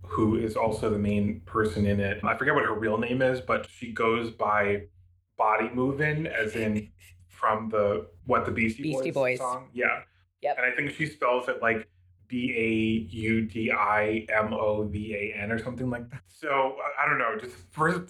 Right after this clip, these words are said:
Speaker 1: some, for some fucking reason, every time I read or hear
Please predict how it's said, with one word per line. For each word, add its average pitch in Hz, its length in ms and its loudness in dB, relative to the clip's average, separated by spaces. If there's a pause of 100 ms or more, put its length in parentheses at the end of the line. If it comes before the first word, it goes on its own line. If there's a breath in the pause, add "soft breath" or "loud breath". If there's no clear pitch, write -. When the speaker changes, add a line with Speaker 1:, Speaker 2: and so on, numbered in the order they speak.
Speaker 1:
some, 190 240 0
for 220 140 0
some 214 380 -2
fucking 165 260 2
reason, 135 400 2
every 123 240 0
time 139 240 -2
I 120 120 0 (140)
read 117 340 -2
or 117 160 -2 (140)
hear 120 200 -2